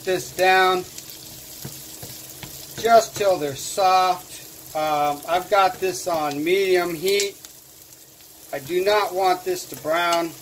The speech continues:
I don't want any color on them at all. Um, so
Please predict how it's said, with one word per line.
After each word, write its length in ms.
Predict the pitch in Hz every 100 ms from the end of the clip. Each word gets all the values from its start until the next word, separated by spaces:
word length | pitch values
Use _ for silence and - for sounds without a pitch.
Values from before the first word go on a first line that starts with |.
| -
I 80 | 156
don't 240 | 160 185 180
want 220 | 170 170
any 240 | 202 180
color 440 | - - 180 180 165
on 200 | 165 156
them 140 | 131
at 100 | 127
all. 400 | 143 160 160 156 - - - - - - - - -
Um, 480 | 147 135 135 131 127 - - - - - - - - - - - - - - - - - - - - - - - - - - - - - -
so 580 | - - 175 160 147 143